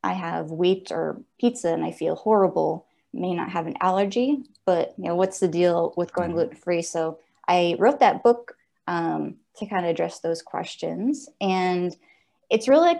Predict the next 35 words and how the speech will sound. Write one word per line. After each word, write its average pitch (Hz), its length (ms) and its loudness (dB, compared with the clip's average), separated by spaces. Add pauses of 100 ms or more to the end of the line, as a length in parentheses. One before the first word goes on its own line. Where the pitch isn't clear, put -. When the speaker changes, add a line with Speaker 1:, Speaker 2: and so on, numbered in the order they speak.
Speaker 1:
it 240 160 6
really 285 260 6
is 311 140 0
a 277 60 0
starting 240 440 0
point 226 400 -4
to 196 140 -2
understanding, 190 720 -2
you 175 60 -2
know, 170 220 -4 (440)
why 175 580 2
gluten 208 640 2
is 190 200 -4
so 180 220 2
pro-inflammatory 175 1500 -4 (560)
and 175 560 -2 (100)
what 190 300 0
that 185 180 0
can 190 100 -6
really 180 260 -2
do 170 280 -4
to 185 180 -4
your 165 180 0
health. 165 320 -4 (200)
And 170 300 -6
it 165 140 -8
can 160 380 -6
increase 160 560 -8 (120)
inflammation, 247 1080 -2
but 190 100 2
it 220 140 0
can 226 120 0
also 269 320 0
cause 208 360 0
people 180 600 -2